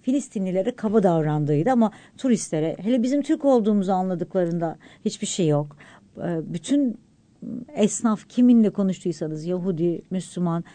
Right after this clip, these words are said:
her biri İstanbul'u biliyor, İstanbul'a gelmiş, ee, çok güzel anıları var. Bir şeyi on liraya satıyorsa Amerikalıya, "Sen Türk müsün? Sana beş lira." diyor.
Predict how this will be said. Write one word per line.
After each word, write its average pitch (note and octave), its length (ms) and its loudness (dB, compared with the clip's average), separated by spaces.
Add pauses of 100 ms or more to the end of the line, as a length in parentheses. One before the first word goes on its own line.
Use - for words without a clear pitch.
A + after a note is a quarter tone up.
(200)
her A3 300 2
biri F3 140 0
İstanbul'u G3+ 600 2
biliyor, G3+ 300 2
İstanbul'a G#3 500 0
gelmiş, G#3 640 2 (420)
ee, F#3 220 -2
çok A3 220 -4
güzel A3 240 2
anıları A3 420 6
var. G#3+ 280 4 (360)
Bir F#3+ 120 -4
şeyi A#3+ 340 4
on B3 200 4
liraya A#3+ 340 6
satıyorsa A3+ 500 0
Amerikalıya, G#3+ 840 2
"Sen A3 220 0
Türk D#4 240 -4
müsün? G#3 280 -2
Sana A3 300 0
beş C4 300 0
lira." F#3 220 0
diyor. D3 200 -4